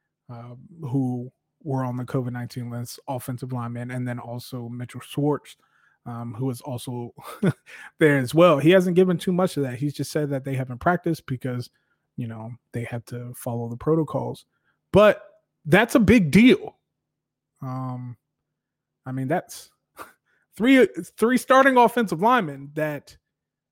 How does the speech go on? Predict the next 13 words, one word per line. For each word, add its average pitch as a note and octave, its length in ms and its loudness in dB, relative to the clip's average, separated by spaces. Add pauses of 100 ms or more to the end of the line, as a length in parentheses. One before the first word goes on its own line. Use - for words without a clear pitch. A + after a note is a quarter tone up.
(360)
um, B2+ 460 -14 (1400)
could G#3+ 260 0
or G#3+ 160 -2
could G#3+ 220 -4
not F3+ 320 -8
be G#3 160 -4
in G3 100 -6
the F#3 80 -8
game. F#3+ 260 -12 (1600)
But G#3+ 420 2 (800)
listening F#3+ 540 4
to, D3+ 540 2 (1000)
uh, A#2+ 240 -12